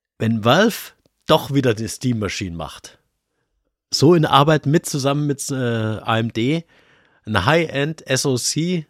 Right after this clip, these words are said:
eine Box, die du halt Speicher erweitern kannst oder sowas einfach. Aber trotzdem so ein Zen vier Kerne mit A D N A drei Grafikeinheit.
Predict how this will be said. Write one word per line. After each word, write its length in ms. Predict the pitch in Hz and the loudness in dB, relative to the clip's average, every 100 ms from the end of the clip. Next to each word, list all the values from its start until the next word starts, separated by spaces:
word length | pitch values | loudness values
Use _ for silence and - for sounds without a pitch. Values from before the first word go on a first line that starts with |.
| _ _ _ _ _ _ _ _ _ _ _ - | _ _ _ _ _ _ _ _ _ _ _ -4
eine 140 | 120 | 0
Box, 540 | 117 131 - - - - _ _ _ _ _ - | 2 2 0 -6 -8 -16 _ _ _ _ _ -8
die 80 | 120 | -2
du 120 | 123 | 0
halt 360 | 107 110 - - _ _ _ _ _ _ _ _ - - _ | 2 0 -4 -16 _ _ _ _ _ _ _ _ -20 -20 _
Speicher 440 | - - 110 110 | -8 -2 0 0
erweitern 420 | 95 92 90 87 | -2 -2 -2 -4
kannst 320 | - 87 - | -6 -8 -8
oder 100 | 85 | -10
sowas 300 | 78 85 76 | -8 -8 -10
einfach. 420 | - 87 76 - - | -10 -14 -14 -14 -8
Aber 140 | 110 | -4
trotzdem 360 | - 151 - 147 | -2 -2 -2 -4
so 160 | 143 | -2
ein 140 | 135 - - - - _ | -2 -4 -14 -20 -20 _
Zen 340 | - - 160 185 | -4 2 4 2
vier 340 | - 151 180 | 0 2 2
Kerne 600 | - 135 151 151 156 143 | 2 0 0 0 -2 0
mit 340 | 123 139 - - - - | -2 -2 -4 -14 -16 -2
A 160 | 123 | 0
D 120 | 139 | 2
N 100 | 139 | 2
A 120 | 131 131 | 2 0
drei 580 | 120 87 98 139 135 113 | -2 0 2 2 0 -2
Grafikeinheit. 880 | - 110 120 98 95 85 87 85 - | -4 -4 -4 -6 -8 -6 -6 -8 -10